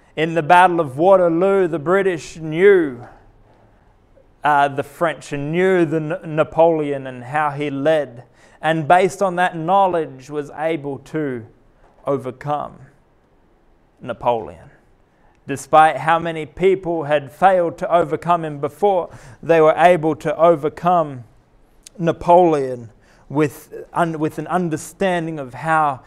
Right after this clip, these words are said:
he fought and his strategies and his plans. So we must know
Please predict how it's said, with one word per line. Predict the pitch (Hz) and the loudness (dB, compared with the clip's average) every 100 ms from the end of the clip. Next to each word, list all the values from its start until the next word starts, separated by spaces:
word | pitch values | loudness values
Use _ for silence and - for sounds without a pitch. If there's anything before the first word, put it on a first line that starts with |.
| _ _ | _ _
he | 147 143 | -8 -8
fought | - 156 135 127 | -2 0 0 0
and | 135 127 | -8 -10
his | 135 123 | -10 -10
strategies | - - 160 165 147 127 151 - - - - - | -12 -2 4 4 2 -6 -8 -8 -18 -20 -16 -6
and | |
his | 143 - | -6 -6
plans. | - 165 151 139 | -2 0 0 -2
So | 170 | -2
we | 165 175 | 0 -2
must | 156 175 - - | 2 0 0 -6
know | 160 165 175 165 131 113 | -2 4 6 6 2 -6